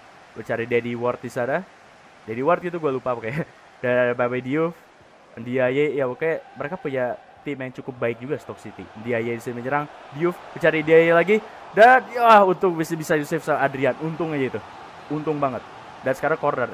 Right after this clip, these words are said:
Ini bahaya banget Stoke City, sumpah. Karena mereka awal-awalnya masih menit ketiga langsung nyerang. Dan oke, me-, mereka masih lepas tadi cornernya. Mencari Shawcross, tapi untung ada Joe Allen. Dan ya, itu dia. Oh, sekarang mereka menyerang lagi, Pape Diouf.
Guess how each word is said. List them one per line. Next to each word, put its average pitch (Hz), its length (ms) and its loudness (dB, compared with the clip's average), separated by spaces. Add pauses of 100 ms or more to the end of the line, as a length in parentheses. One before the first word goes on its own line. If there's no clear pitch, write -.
Ini 190 180 -4
bahaya 156 320 0
banget 180 220 2
Stoke - 180 -10
City, 165 240 -8
sumpah. 117 320 -6 (680)
Karena 180 160 2
mereka 185 260 0
awal-awalnya 170 480 4
masih 202 240 -4
menit 147 240 -4
ketiga 185 240 -2
langsung 151 160 -6
nyerang. 131 240 -2 (1700)
Dan 120 160 -8
oke, 147 120 -4
me-, 139 280 -2
mereka 131 260 -4
masih 143 220 -2
lepas 160 240 0
tadi 156 180 -10
cornernya. 160 480 0 (580)
Mencari 117 180 -10
Shawcross, 160 600 -4
tapi 135 200 -4
untung 135 360 -4
ada 131 120 -6
Joe 139 180 0
Allen. 202 420 4 (640)
Dan 123 320 -2
ya, 113 160 -2
itu 110 140 -8
dia. 101 180 -8 (400)
Oh, 127 160 -4
sekarang 139 240 0
mereka 139 160 -2
menyerang 143 320 0
lagi, 170 320 0
Pape 131 280 -2
Diouf. 170 280 -2